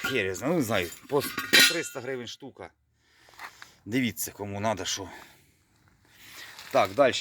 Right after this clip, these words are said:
Каністра. Каністра обикновенна. Триста п'ятдесят гривень. Всю жизнь була з маслом. Не тече нічого. Ну, кришку, звісно, резинку треба підкладати. Так,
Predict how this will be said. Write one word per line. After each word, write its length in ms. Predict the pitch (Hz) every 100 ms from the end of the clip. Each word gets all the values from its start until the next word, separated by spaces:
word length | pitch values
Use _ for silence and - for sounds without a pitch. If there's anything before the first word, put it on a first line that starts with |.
| 85 -
Каністра. 460 | 127 135 120 90 82 - _ -
Каністра 360 | 120 143 135
обикновенна. 600 | 123 113 127 95 85 82 - _ _ _ _
Триста 280 | 110 123 123
п'ятдесят 220 | 101 107
гривень. 280 | 92 87 82
Всю 240 | - 131
жизнь 200 | 120 127
була 200 | 101 107
з 40 | 92
маслом. 420 | 90 78 - 78
Не 100 | 92
тече 300 | - - 147
нічого. 260 | 107 - 92
Ну, 100 | 120
кришку, 360 | 110 107 - 101
звісно, 240 | 90 98
резинку 300 | 92 87 90
треба 180 | 78 80 - - -
підкладати. 400 | - - 85 69 - _ - - - - _
Так, 320 | - 117 87